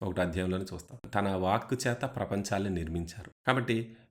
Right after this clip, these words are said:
ఏంటంటే వాక్యముతో అంతా ముడిపడి ఉందండి. ఆ వాక్యము ఏంటంటే first of all అది పలకబడింది. "వెలుగు కలుగును గాక" అన్నప్పుడు అది వెలుగు స్టార్ట్ అయింది, అక్కడితో సృష్టి మొదలైంది.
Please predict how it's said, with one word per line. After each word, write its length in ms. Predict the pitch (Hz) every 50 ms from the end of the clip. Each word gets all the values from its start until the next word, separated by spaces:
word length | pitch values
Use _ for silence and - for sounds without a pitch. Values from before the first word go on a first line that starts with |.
| - 117
ఏంటంటే 280 | 120 120 127 123 156
వాక్యముతో 680 | 147 - 98 98 104 120 120 - - 139 131 131 127 143
అంతా 300 | 123 107 95 - - 117
ముడిపడి 380 | 107 101 95 92 92 92 90 82
ఉందండి. 320 | 80 82 80 82 104 -
ఆ 160 | - - 98
వాక్యము 840 | 92 92 95 104 123 123 - - 123 117 117 113 113 113 117 - - - _ _ -
ఏంటంటే 360 | 101 98 98 101 92 95 123
first 440 | 120 - - - 107 90 - - 107
of 160 | - - 98
all 120 | 104 110 -
అది 120 | 95 98
పలకబడింది. 760 | - - 95 90 90 - 92 90 85 82 80 82 90 90 - -
"వెలుగు 260 | 98 101 110 104 117
కలుగును 420 | 113 - 110 98 98 95 101 101 98
గాక" 360 | 90 92 90 87 - - 101
అన్నప్పుడు 560 | 90 - - - 92 101 107 113 - 135 139
అది 180 | 139 185 240 - - _ _ _ _ -
వెలుగు 300 | 120 101 110 107 117 120
స్టార్ట్ 380 | 117 - - 95 90 90 90 101
అయింది, 260 | 90 80 82 - - - - -
అక్కడితో 480 | 95 - 127 120 123 - 160 185 -
సృష్టి 520 | - - - 110 113 - - 123 117 - -
మొదలైంది. 540 | 95 90 85 82 90 90 85 80 78 - -